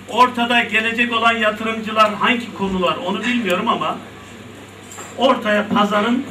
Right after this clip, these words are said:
yakın olduğunu düşünebiliriz Ankara'ya yakınlığından dolayı.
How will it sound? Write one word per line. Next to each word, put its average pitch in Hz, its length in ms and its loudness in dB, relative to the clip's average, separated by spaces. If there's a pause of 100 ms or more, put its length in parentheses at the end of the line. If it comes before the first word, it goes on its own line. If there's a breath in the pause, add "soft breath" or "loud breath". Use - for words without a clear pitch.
(260)
yakın 190 340 0
olduğunu 190 600 -4
düşünebiliriz 170 680 -4 (280)
Ankara'ya 156 440 -4
yakınlığından 131 680 0
dolayı. 101 280 -6